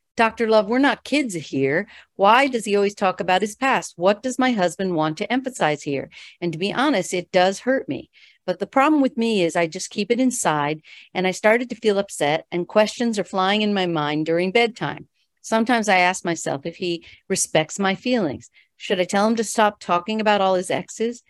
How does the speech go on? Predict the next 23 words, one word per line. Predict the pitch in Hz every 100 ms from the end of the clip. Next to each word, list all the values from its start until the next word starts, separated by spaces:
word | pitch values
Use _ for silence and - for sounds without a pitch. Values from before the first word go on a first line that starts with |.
| _ _ -
and | 165
that | 170 170
he's | 160
married, | 175 180 196 208 208 -
he's | - 165
married | 175 170 196 185
already, | 175 165 156 147 185 240 240 _ _
instead | 175 160 185 180
of |
having | 185 180 180 185
a | 165
little | 185 180
conversation | - 170 170 - 175 175 165
all | 160
the | 160
time? | 165 143 165 180
Just | 170 -
keep, | - 208 196 _ _ _ _ _ _ -
um, | 156 147 139 131 - _ _ _ _ _ _ _ _ _ _ _ -
keep | 202 190
the | 175 -
ex | 180 - -
talks, | - 160 165 - - -